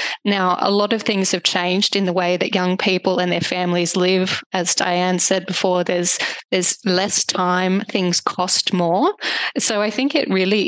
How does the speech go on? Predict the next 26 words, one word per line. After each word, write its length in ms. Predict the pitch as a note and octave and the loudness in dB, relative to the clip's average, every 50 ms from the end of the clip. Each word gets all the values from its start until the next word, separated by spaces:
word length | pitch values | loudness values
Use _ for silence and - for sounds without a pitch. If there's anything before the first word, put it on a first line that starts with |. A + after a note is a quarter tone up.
| - | 2
is 140 | - F#3+ F#3 F#3 - | 2 2 2 0 0
creating, 1000 | - - - - G3 F#3+ F3+ E3 F3 F3 F3+ - - G3 F#3 F3+ F3+ F3+ F#3+ - - - - _ _ _ _ | -2 0 0 0 0 0 2 2 0 0 0 0 0 2 2 2 2 2 0 -2 -8 -20 -20 _ _ _ _
um, 320 | - F#3 F3 F3 E3+ - - _ | -2 -2 0 0 -2 -2 -4 _
purposeful 760 | - - - - G3+ F#3+ - - G3+ - - - - F3+ F#3 - | -6 -2 0 0 0 0 0 0 0 0 0 0 2 2 2 0
opportunities 1080 | F#3 F3 - F#3+ F3+ - - - F#3 F3+ F3 F3+ E3+ E3+ E3+ E3+ E3+ F3 - - - - _ - | 0 0 -2 -2 0 0 0 0 0 0 0 0 0 0 0 2 2 2 0 0 -2 -4 _ -4
around, 720 | - F#3+ F3 - F3+ F3 E3+ E3+ F3+ F3+ F3 F3+ F3+ - - G#3+ - _ _ | -4 -4 -2 0 0 0 2 0 0 2 2 2 2 0 0 -2 -4 _ _
you 180 | - G3 F3+ | -2 -2 0
know, 60 | F3+ F3 | 0 0
social 440 | - - - F3 F3 - - F3+ | 0 0 0 0 0 0 0 0
interaction 600 | F3 F3+ E3 - - F3+ - - - - F3+ F3 | 0 0 0 -2 -2 -2 -2 -2 0 0 0 0
and 100 | F#3+ F3+ | 0 0
social 340 | E3+ - F3+ F3 F#3+ - F3+ | 0 0 0 0 0 0 -2
connection, 600 | - - F3+ F3 F3 - - - F#3 F3+ F#3+ E3+ - _ _ _ _ | -2 -2 -2 -2 0 0 0 2 2 2 0 -2 -4 _ _ _ _
whether 220 | F#3 F#3 F3 F#3+ | -2 0 0 0
this 300 | F3+ - F#3 - - - | 0 0 0 0 -2 -2
be 180 | - F3+ E3+ E3 | -2 -4 -4 -2
through 220 | - - F3 E3+ | -2 0 0 0
schools, 760 | - - - - F#3 F3+ F3+ F3 F3 F3 F3 F3 E3+ - - - - - - - - - | 2 0 0 2 2 2 4 4 2 2 2 2 0 0 0 -2 -8 -10 -12 -14 -12 -6
um, 280 | - F3+ E3+ - - F#3 - G3+ - - - - | -4 -4 -2 0 0 0 0 -2 -2 -2 -4 -4
extracurricular 800 | G3 F#3 - - - F3+ - - F#3 F3 F3 - - G3 F3 | -2 0 0 0 0 0 0 0 0 0 0 0 0 0 0
activities, 720 | E3+ E3+ E3+ - - - F#3 D#3+ F3 E3+ F3 F3 F3 - - | 0 -2 -4 -4 -4 -4 -2 0 0 0 2 0 0 0 0
or 160 | B3+ A#3 A#3+ | 0 0 0
just 400 | - D4 D4+ - - - - - - - - - - | 2 0 2 2 0 0 -2 -4 -8 -16 -6 -4 -2
families 560 | - F3+ F3 F3+ F#3 F#3 G3 F3+ E3+ E3 - | -2 0 0 0 2 2 2 2 0 0 -2
getting 320 | - - F3 E3 E3+ E3+ E3 | -2 -2 -2 0 0 0 0
together 640 | - - E3+ - F3 E3+ D#3+ D#3+ F3+ F#3 F#3 | -2 -2 0 0 -2 0 0 -2 -2 -2 -2